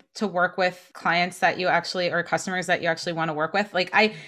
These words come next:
I even changed my target audience since then. You know, I was working with a lot of startups at the beginning, and I completely pivoted to working with women entrepreneurs that are looking to monetize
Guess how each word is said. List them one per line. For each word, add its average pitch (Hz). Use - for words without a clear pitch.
I 247
even 240
changed 214
my 175
target 180
audience 156
since 156
then. 104
You 175
know, 170
I 175
was 190
working 185
with 175
a 180
lot 170
of 165
startups -
at 180
the 180
beginning, 170
and 170
I 170
completely 175
pivoted 170
to -
working 160
with 156
women 156
entrepreneurs 160
that 151
are 147
looking 151
to 147
monetize 147